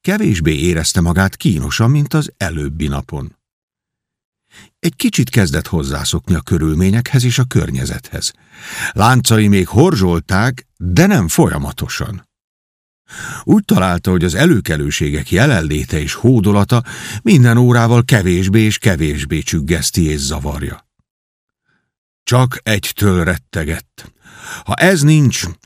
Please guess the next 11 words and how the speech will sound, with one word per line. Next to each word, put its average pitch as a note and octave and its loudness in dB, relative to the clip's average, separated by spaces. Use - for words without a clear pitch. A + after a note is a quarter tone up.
minden B2 6
komolyabb A2 4
szorongás F#2+ 2
nélkül G2 2
nézhetett F#2+ 0
volna G#2 4
a A#2 4
negyedik D2 0
nap D2+ -4
elé. D2+ -6
Mégpedig F#2+ 0